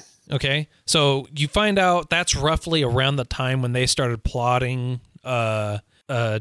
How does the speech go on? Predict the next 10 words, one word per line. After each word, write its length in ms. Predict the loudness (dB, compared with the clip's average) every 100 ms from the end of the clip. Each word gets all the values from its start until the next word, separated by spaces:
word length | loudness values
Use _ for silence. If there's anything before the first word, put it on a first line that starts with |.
| -4
to 140 | -6
take 320 | -2 -2 -2
over 340 | 0 0 2 -2
the 100 | -2
family. 600 | -2 0 0 -2 -4 -8 _
But 320 | 0 2 0 -2
you 200 | -2 0 2
also 380 | 2 4 4
learn 560 | 2 2 0 0 -2 -4 _ _ _ _ -2
that 300 | 2 2